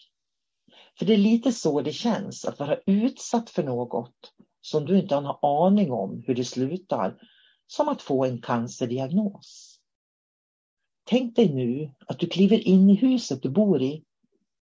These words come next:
Det är varmt, det är lugnt och det är stilla. Du står vid fönstret och ser ut genom fönstret hur vinden piskar mot träden, regnet blåser i sidled.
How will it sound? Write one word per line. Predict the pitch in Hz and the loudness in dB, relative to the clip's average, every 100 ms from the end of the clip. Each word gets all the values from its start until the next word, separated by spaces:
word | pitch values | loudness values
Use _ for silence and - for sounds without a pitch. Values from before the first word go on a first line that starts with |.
| - | -4
Det | 131 | -4
är | 113 | 0
varmt, | 127 135 190 233 240 _ _ _ _ | 2 2 2 -2 -6 _ _ _ _
det | 143 | 0
är | 170 | 2
lugnt | 190 220 240 120 113 - _ - | 2 2 0 -2 -10 -16 _ -14
och | 117 | -10
det | 123 | -10
är | |
stilla. | - - 135 165 165 - - _ _ _ _ _ _ _ _ _ | -12 -10 -8 -6 -8 -8 -18 _ _ _ _ _ _ _ _ _
Du | - | -4
står | 220 - 269 | -4 2 4
vid | 247 233 | 4 0
fönstret | 156 135 131 - 135 - | 0 -2 -4 -2 -2 0
och | - | -4
ser | - 208 196 190 | 2 4 6 4
ut | 233 240 185 | 2 2 0
genom | - 240 202 170 | 0 4 4 2
fönstret | - 226 196 - 110 120 - - _ - | 0 0 0 -4 -8 -8 -10 -20 _ -4
hur | 170 | 0
vinden | 196 240 226 170 151 | 6 8 8 6 2
piskar | - 202 - - 196 | -2 -4 -4 0 2
mot | 185 - | 2 2
träden, | 135 123 117 117 131 - _ - | 0 0 0 -2 -2 -12 _ -2
regnet | 147 202 202 185 - | 4 8 8 6 0
blåser | 135 196 202 143 - 123 | 0 2 2 -2 -8 -8
i | 131 | -8
sidled. | - 139 175 175 170 - - | -10 -8 -4 -2 -4 -6 -14